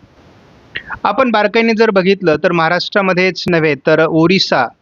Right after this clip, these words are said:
छत्तीसगड, झारखंड, मध्य प्रदेश, राजस्थान पूर्व, गुजरात दक्षिण पूर्व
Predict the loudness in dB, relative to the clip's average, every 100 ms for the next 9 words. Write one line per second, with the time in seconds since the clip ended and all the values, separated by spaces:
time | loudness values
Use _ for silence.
0 | _ _ _ _ _ _ -4 -2 0 0
1 | 2 2 -2 _ _ _ -20 _ _ _
2 | _ -10 -4 -2 -2 -2 -2 -4 -10 _
3 | _ _ _ _ _ _ -2 0 2 2
4 | 2 0 -2 -8 -10 -16 _ _ _ _
5 | _ -4 0 2 0 0 -2 -2 2 2
6 | 4 2 -2 _ _ _ _ _ _ _
7 | _ _ _ _ _ 0 2 2 0 0
8 | -4 -2 0 0 0 0 -2